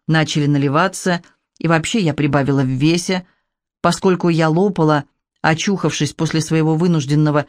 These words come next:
психопоста, как водолаз после полной рабочей смены. Между лопатками было липко. Я прервала процесс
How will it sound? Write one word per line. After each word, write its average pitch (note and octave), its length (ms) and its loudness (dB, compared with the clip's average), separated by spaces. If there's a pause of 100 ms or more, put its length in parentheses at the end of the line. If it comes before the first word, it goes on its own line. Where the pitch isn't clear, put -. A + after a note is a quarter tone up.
(160)
психопоста, D#3+ 800 -2
как D#3+ 200 -4
водолаз E3+ 520 0
после D3 300 -2
полной D3 400 0
рабочей D3 420 -2
смены. C#3 480 0 (560)
Между C#3+ 260 -2
лопатками E3 540 0
было E3+ 260 0
липко. D3+ 540 -2 (520)
Я F3 320 0 (140)
прервала F#3 480 0
процесс - 640 -4